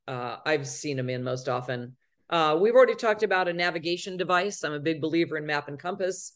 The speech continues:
I mean, the, the G P S thing, I'm,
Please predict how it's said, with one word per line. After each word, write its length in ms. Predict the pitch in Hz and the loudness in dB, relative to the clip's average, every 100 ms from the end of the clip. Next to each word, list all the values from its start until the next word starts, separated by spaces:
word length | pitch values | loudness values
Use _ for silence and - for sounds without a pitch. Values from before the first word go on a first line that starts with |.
| _ - _ | _ -20 _
I 40 | - | 4
mean, 300 | 269 262 226 | 4 4 4
the, 240 | 254 214 | 4 4
the 80 | 202 | 2
G 200 | 233 277 | -4 -4
P 220 | 294 294 233 | -2 4 4
S 220 | 233 - | 4 0
thing, 420 | 233 233 240 240 226 | -4 -4 -4 -6 -4
I'm, 380 | 180 175 175 156 | 0 2 0 -6